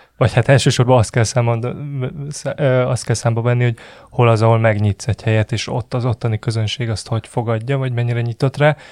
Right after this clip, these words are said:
Te hogy gondolkodsz erről, vagy ti hogy gondolkodtok, mint csapat erről az autentikusság kérdéséről? Tehát mennyire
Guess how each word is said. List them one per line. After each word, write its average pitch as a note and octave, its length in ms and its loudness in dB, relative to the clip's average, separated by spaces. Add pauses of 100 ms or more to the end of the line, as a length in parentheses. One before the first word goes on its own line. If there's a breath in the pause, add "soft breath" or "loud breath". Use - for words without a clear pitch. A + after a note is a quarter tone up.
(720 loud breath)
Te - 100 2
hogy D3+ 200 2
gondolkodsz A2+ 840 0
erről, A2 320 0
vagy A2 140 2
ti A#2+ 300 -2 (140)
hogy B2+ 220 0
gondolkodtok, A2 640 0
mint A2+ 160 -2
csapat - 360 -4
erről B2+ 260 0
az B2+ 220 2
autentikusság A#2 1040 0
kérdéséről? A#2+ 840 0
Tehát A#2 260 -2
mennyire A2+ 600 0